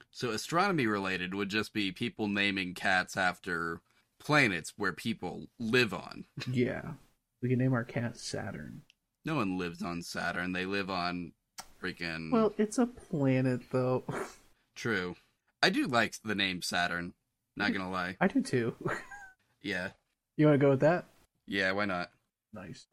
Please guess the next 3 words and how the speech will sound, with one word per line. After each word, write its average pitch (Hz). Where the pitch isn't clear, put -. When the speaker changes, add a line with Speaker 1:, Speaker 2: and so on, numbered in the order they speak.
Speaker 1:
Also, 110
Saturn 120
is 101